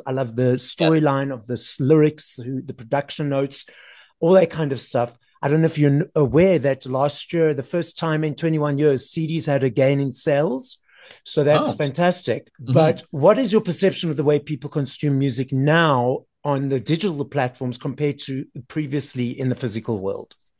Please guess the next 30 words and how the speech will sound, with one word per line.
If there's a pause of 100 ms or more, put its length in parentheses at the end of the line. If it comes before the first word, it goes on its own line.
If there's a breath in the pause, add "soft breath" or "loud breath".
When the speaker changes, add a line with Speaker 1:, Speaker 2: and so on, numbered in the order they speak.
(120)
Speaker 1:
or
in
the
physical? (140)
Speaker 2:
Yeah, (140)
I,
again,
it's,
it's
one
of
those
funny
catch
twenty-twos
for
me
where
I'm
like,
wow,
you
have (100)
a,
like,
I
know
as
a
consumer,